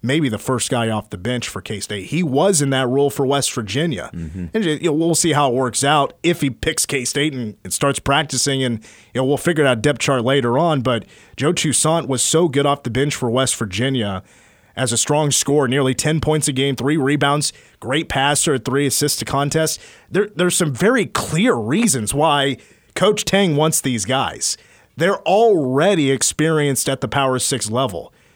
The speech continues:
Speaker 1: Joe Toussaint has played over a hundred games in his career. Now, Wagi is not that experienced,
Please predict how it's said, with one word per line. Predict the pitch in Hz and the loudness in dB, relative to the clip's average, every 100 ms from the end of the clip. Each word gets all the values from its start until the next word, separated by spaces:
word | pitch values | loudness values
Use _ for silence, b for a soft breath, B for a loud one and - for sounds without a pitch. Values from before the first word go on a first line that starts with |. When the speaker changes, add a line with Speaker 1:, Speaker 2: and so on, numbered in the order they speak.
| b | b
Speaker 1:
Joe | - 208 | 0 0
Toussaint | 220 180 - 175 160 | 2 -2 0 0 -2
has | 156 147 | -2 -4
played | - 180 185 156 | -4 -2 -2 -2
over | - 170 196 139 139 | -2 0 0 2 2
a | |
hundred | 139 143 131 | 2 0 0
games | 139 147 139 | 0 0 0
in | 139 | 0
his | 135 | -2
career. | - 127 143 143 82 - b b b - | -2 -2 0 0 -4 -12 b b b -4
Now, | 147 143 139 - _ _ _ _ _ _ _ _ | -2 0 -2 -8 _ _ _ _ _ _ _ _
Wagi | 147 123 110 185 190 | -2 -2 -2 -2 0
is | 131 120 | 0 0
not | 139 151 - | 0 0 2
that | 135 | 0
experienced, | 117 - - 208 226 147 113 120 - - | 0 -2 -2 2 2 2 0 -2 -4 -6